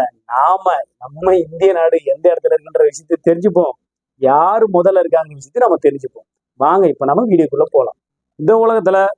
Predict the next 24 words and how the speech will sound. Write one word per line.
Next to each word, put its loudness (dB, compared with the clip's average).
தங்கத்தை 2
வந்து 0
மலை 2
மலையா 2
வந்து -2
பல 2
நாடுகள் 0
வாங்கி -2
குவிச்சிட்டு -2
இருக்காங்க. 4
So, 0
அப்படி 0
மலை 0
மலையா 2
வாங்கி -2
குவிக்கக்கூடிய 2
நாடுகள்ல 0
முதலாவது 0
இடத்துல 2
இருக்கிற -6
நாடு 2
வல்லரசு 2
நாடான 0
அமெரிக்கா. 0